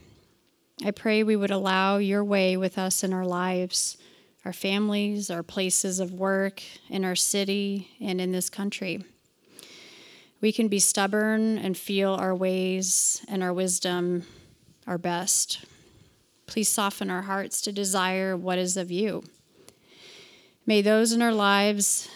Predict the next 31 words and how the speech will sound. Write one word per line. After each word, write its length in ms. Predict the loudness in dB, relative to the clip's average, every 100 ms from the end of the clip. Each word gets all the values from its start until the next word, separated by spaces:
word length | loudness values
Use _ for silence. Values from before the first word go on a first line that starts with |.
| -12
that 160 | -6 -2
don't 240 | 0 2
know 140 | 2 2
you 440 | 2 2 0 -2 -4
come 220 | -2 -2
to 160 | -2 -2
a 40 |
knowledge 440 | -2 -2 -4 -2
of 100 | -2
you 400 | 0 0 0 -2 -8 -18 -20 -8
and 140 | -6
desire 460 | -2 -2 0 -2 -4
to 80 | -6
follow 360 | -6 -4 -2
you. 360 | -2 -4 -8 -10 -18 -20 -20 _ _ _ _ _ _ _ _ _ _ -18 -18 -20 -18 -20 -20 -18 0
Give 160 | 4
us 180 | 6 4
this 180 | 2 2
day 220 | 4 4
our 100 | 4
daily 320 | 4 4 2
bread. 500 | 2 0 0 -2 -8 -14 -20 -20 -20 -20 _ _ _ _ _ _
Father, 300 | 2 4 2
absolutely 640 | 2 2 2 2 2 2
everything 560 | 0 0 0 0 0 2
we 100 | 0
have 460 | 0 -2 0 -2 -2
is 180 | -2 0
from 280 | 0 0
your 140 | 0 -2
hand. 580 | -4 -4 -4 -6 -8